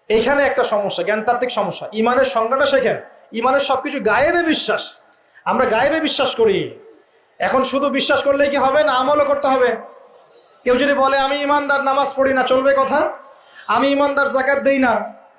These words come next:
"আমি ইমানদার, রমজানের রোজা রাখি না", "আমি ইমানদার, হজ করি না", "আমি ইমানদার, কালিমা, তাওহীদ, শিরক, বেদাত বুঝি না", হবে?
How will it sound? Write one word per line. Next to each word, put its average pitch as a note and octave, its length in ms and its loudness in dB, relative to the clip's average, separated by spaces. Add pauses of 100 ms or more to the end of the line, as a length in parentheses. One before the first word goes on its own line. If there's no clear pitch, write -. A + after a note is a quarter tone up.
(240)
"আমি A#3+ 200 2
ইমানদার, C#4 440 2
রমজানের C4 400 0
রোজা C4 220 2
রাখি B3+ 240 0
না", A#3+ 280 0 (400)
"আমি A#3+ 220 0
ইমানদার, C#4 460 2
হজ B3 240 0
করি C#4+ 220 0
না", B3 300 0 (320)
"আমি C4 320 0
ইমানদার, C#4 400 0
কালিমা, C4+ 680 0
তাওহীদ, C4 420 2
শিরক, C4 380 0
বেদাত B3+ 240 2
বুঝি B3 260 -2
না", A#3+ 100 2
হবে? G#3+ 400 0